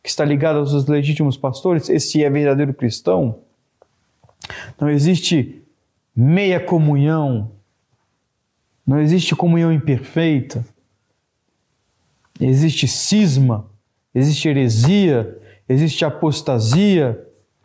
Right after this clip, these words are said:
existe excomunhão maior que te coloca fora da Igreja Católica,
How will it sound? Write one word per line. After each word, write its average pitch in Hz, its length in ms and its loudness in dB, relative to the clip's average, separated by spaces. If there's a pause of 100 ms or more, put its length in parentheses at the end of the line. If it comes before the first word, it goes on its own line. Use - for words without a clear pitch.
(140)
existe 143 300 0
excomunhão 156 560 0
maior 147 720 0 (180)
que - 80 -20
te - 120 -6
coloca 139 340 -2
fora 196 680 0
da 143 140 0
Igreja 131 320 -2
Católica, 110 640 -10